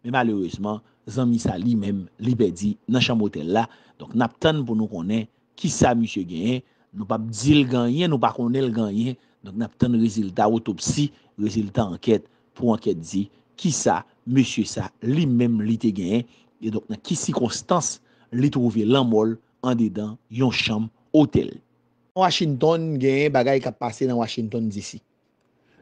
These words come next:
nan bagay k ap pase nan Wachintonn disi. Enben, gen yon gwo, gwo tonton kòmandan ki te vini Wachintonn disi, ki se mesye Kenya yo, ki malerezman mouri.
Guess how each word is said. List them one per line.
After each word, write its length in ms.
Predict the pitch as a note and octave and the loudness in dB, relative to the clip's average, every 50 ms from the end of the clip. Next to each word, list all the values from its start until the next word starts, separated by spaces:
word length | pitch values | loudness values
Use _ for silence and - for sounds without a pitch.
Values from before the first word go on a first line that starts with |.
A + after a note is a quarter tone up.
| - - | 0 2
nan 100 | A#2 B2 | 4 6
bagay 220 | C3 D3 D#3+ E3 C#3+ | 6 6 4 4 2
k 80 | E3 | 0
ap 120 | - - - | -2 -2 -4
pase 240 | F3+ D#3+ C3 - D#3 | -4 -4 -2 -2 -4
nan 140 | C#3+ C#3+ C#3 | -2 -2 -2
Wachintonn 460 | C3+ B2 - C#3 C3 B2+ A#2+ B2 A#2+ A2+ | -4 -4 -6 -6 -8 -6 -6 -4 -6 -4
disi. 380 | G#2+ A2 G#2+ - - A#2+ A#2+ A#2+ - _ _ _ _ _ _ _ _ _ _ _ _ _ _ _ - C3+ | -6 -8 -8 -6 -4 -4 -4 -4 -6 _ _ _ _ _ _ _ _ _ _ _ _ _ _ _ -2 0
Enben, 160 | C3+ C#3+ C#3+ | 2 2 0
gen 160 | C3 C#3+ C#3 | 0 -2 -2
yon 140 | C3+ B2+ A#2+ | -2 -2 2
gwo, 140 | A#2+ A3+ G3+ | 4 4 4
gwo 140 | D#3+ D#3 E3 D3+ | 4 2 -4 -4
tonton 240 | D3+ C3 D3 C3+ | -6 -6 -6 -2
kòmandan 540 | - F3+ E3+ E3 D#3+ C#3+ C3+ B2+ C#3 D3 C#3 - _ _ _ _ _ _ _ _ _ _ _ _ _ _ _ _ _ _ _ _ | 2 2 2 2 0 -4 -6 -6 -6 -8 -8 -10 _ _ _ _ _ _ _ _ _ _ _ _ _ _ _ _ _ _ _ _
ki 120 | - - A#2+ | -4 2 6
te 100 | E3 D3+ | 6 6
vini 240 | B2 D3 D#3+ D#3 D#3+ D#3 | 6 4 0 0 2 2
Wachintonn 480 | D#3 C#3 - D#3 C#3+ C3 C#3 C#3 C3+ A#2+ | 2 2 0 -2 -4 -2 -2 -4 -4 -4
disi, 380 | A#2+ B2+ A2+ - - D#3 C#3+ - _ _ _ _ _ _ _ _ _ _ _ _ | -4 -6 -6 -4 -6 -6 -6 -8 _ _ _ _ _ _ _ _ _ _ _ _
ki 80 | - - | 0 4
se 100 | E3 D3+ | 4 6
mesye 240 | D#3 C#3+ - - D#3 B2 | 6 4 4 2 0 2
Kenya 340 | C#3 C#3+ C3 B2+ B2+ A#2+ A2+ A#2+ | 2 0 2 2 2 2 2 2
yo, 160 | C3 C3 C3 - _ _ _ _ _ _ _ _ _ _ _ | 0 0 -4 -8 _ _ _ _ _ _ _ _ _ _ _
ki 120 | - D3 C#3 | -8 -4 -2
malerezman 580 | C3 B2+ A#2+ A#2+ A2+ A#2+ A2 A2 B2+ C3 B2+ | 0 0 0 0 0 0 2 2 2 2 4
mouri. 380 | B2 A#2+ A2 G2 F#2+ - - | 2 2 0 -2 -4 -12 -20